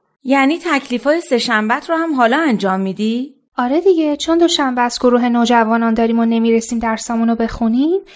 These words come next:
Speaker 2: همه به هم دیگه قول دادیم که درسامون رو از قبل بخونیم.
Speaker 1: یعنی رکسانا و سمانه هم مثل تو درساشون رو از قبل می‌خونن؟
Speaker 2: دیگه اونش رو نمیدونم، ولی قراره که بخونن.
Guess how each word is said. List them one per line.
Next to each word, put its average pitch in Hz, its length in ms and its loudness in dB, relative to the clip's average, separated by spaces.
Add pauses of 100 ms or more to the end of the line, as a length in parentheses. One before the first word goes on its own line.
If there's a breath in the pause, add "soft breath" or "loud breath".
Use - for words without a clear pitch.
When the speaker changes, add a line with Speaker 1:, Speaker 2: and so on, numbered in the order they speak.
(240 loud breath)
Speaker 2:
همه 269 320 2
به 240 120 0
هم 220 180 -2
دیگه 220 200 -2
قول 277 220 0
دادیم 339 240 4
که 349 140 2
درسامون 247 500 -2
رو 311 60 2
از 220 280 -2
قبل 214 300 2
بخونیم. 180 420 -6 (220)
Speaker 1:
یعنی 254 360 2
رکسانا 226 560 2
و 214 40 0
سمانه 214 400 0
هم 294 160 2
مثل 311 240 -4
تو 320 140 -6
درساشون 254 520 -4
رو 302 60 0
از 220 220 0
قبل 294 260 0
می‌خونن؟ 214 760 -2 (200)
Speaker 2:
دیگه 240 240 2
اونش 320 320 2
رو 349 60 6
نمیدونم، 190 580 2
ولی 240 180 0
قراره 226 420 2
که 277 140 -2
بخونن. 220 500 -4